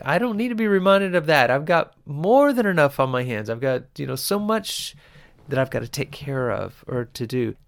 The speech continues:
And here's where knowing a little bit more about the context would be very helpful for us.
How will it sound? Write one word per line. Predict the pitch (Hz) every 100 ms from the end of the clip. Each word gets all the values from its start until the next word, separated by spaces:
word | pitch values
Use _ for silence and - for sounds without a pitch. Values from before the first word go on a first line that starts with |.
| -
And | 156 160 170 143 - _
here's | - 165 196 196
where | 160 156 143 131 -
knowing | 139 139 139
a | 127
little | 143
bit | 143 -
more | 127 123
about | 120 -
the |
context | - - 165 165 135 - - -
would | 117
be | 120 117 113
very | - 127 123
helpful | 131 - - 120
for | - - -
us. | - -